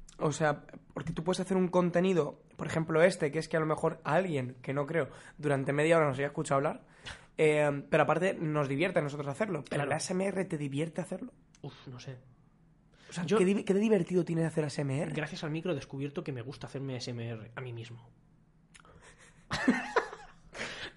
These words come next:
Speaker 2: A mí, ah, pero
Speaker 1: No sé si igual tenemos que <laughs> igual, igual no quiero seguir hablando de esto.
Speaker 2: es como,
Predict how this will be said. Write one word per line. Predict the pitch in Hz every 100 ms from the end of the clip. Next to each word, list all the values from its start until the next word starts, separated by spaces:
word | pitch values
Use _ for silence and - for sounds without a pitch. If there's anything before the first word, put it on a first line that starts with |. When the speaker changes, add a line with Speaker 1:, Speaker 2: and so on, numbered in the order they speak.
| _
Speaker 2:
A | 165
mí, | 165 427
ah, | -
pero | 147 156 175 - -
Speaker 1:
No | 214
sé | 196 220
si | 240
igual | 208 202
tenemos | 208 220 254
que | 262 262 - - - - - 539 - 906 - - - - - - - -
<laughs> | 208
igual, | 196 220
igual | 202 196
no | 233
quiero | 220 247
seguir | 196 196 208
hablando | 175 220 247
de | 220 294
esto. | - 220
Speaker 2:
es | - -
como, | 185